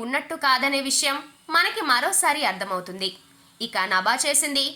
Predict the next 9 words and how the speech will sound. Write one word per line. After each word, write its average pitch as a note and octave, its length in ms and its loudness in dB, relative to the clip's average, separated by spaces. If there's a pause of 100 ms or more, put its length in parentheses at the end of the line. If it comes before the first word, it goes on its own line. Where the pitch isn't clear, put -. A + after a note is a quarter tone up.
(140)
చాలా F#4 280 2
తక్కువ C#4 360 -2
సినిమాలు. F#3 480 -2 (580)
అందువలన F#4+ 520 2 (340)
మల్టిపుల్ B3 580 -2
పర్సనాలిటీ C#4 640 0
డిజార్డర్ C#4+ 580 0
తరహా B3+ 360 4
పాత్రలను C#4+ 600 2